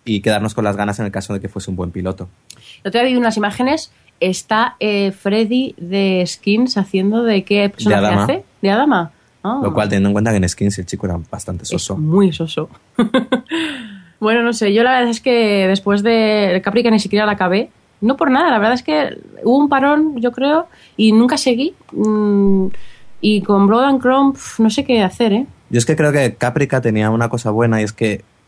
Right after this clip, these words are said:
Speaker 1: era dentro del mismo universo, pero intentaba ser una serie diferente a lo que fue Galáctica, es decir, también a-, abordando, bueno, eh, temas, pues eso, religiosos, políticos, pero desde un punto de vista diferente, por eso no gustó.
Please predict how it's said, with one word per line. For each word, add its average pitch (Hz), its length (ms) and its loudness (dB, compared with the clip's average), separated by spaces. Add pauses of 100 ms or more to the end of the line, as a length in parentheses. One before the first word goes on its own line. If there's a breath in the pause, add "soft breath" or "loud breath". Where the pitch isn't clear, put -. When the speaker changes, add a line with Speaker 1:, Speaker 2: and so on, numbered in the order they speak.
(260)
Speaker 1:
era 117 200 0
dentro 120 180 2
del 113 60 2
mismo 123 180 2
universo, 123 400 2
pero 110 240 2
intentaba 101 420 0
ser 107 140 -6
una 104 120 0
serie 107 160 -2
diferente 104 520 0
a 104 120 2
lo 92 140 -2
que 95 100 -6
fue 95 140 -6
Galáctica, 95 500 -4
es 110 60 -6
decir, 95 240 -6
también 95 260 -4
a-, 95 80 0
abordando, 101 540 0
bueno, 104 460 0
eh, 95 320 2
temas, 101 580 0 (400 soft breath)
pues 98 120 -4
eso, 95 240 -2
religiosos, 98 720 0
políticos, 113 600 2
pero 101 240 0
desde 98 160 0
un 101 80 0
punto 110 180 0
de 110 60 2
vista 107 180 0
diferente, 95 400 0
por 95 140 -2
eso - 140 0
no 104 80 2
gustó. 92 380 -2